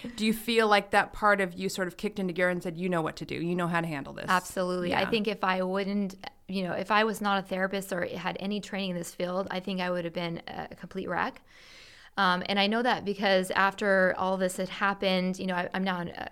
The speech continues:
Speaker 2: involved in a support group that I go to monthly. And, you know, listening to their stories, like, one, one woman that I'm really close to in the group, she didn't tell anybody she had Parkinson's for eight years.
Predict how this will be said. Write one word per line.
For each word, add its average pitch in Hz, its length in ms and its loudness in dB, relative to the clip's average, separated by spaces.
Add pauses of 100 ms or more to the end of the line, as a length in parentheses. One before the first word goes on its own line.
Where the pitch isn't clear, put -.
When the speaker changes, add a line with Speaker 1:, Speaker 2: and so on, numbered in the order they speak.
Speaker 2:
involved 170 300 -6
in 170 80 -8
a - 20 -8
support - 380 -4
group 185 300 0
that 175 100 0
I 170 100 0
go 175 160 0
to 175 160 -8
monthly. 185 460 -4 (480)
And, 190 420 -2
you 196 80 -4
know, 185 320 0 (180)
listening 226 440 -2
to 220 160 -2
their 202 220 4
stories, 226 540 0
like, 185 280 -2
one, 202 480 -2
one 202 340 -2
woman 185 220 2
that 180 80 0
I'm 170 100 -2
really 180 160 0
close 175 300 -2
to - 120 -4
in 175 100 0
the 175 60 -4
group, 185 420 0 (440)
she - 260 -4
didn't 262 200 0
tell 202 160 0
anybody 180 380 0
she 180 120 -8
had 165 60 -6
Parkinson's 175 480 -8
for - 80 -8
eight - 100 -8
years. - 400 -10